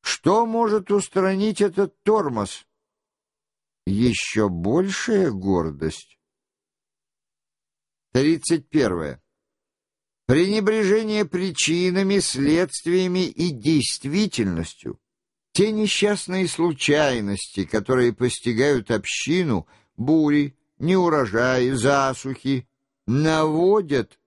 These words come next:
всех её членов на подозрение, что имело место нарушение каких-нибудь обычаев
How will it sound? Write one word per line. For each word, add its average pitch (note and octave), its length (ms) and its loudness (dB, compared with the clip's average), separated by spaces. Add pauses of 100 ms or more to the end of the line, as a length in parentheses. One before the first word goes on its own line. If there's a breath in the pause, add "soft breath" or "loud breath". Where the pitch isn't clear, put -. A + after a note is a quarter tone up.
(100)
всех - 540 0
её B2+ 380 0
членов A2 680 -2 (340)
на C#3 220 2
подозрение, C#3 1120 0 (360)
что - 320 -2 (140)
имело D3 380 0
место D3+ 680 -2 (140)
нарушение C#3+ 1400 0
каких-нибудь C3+ 1080 -2
обычаев A2 840 -2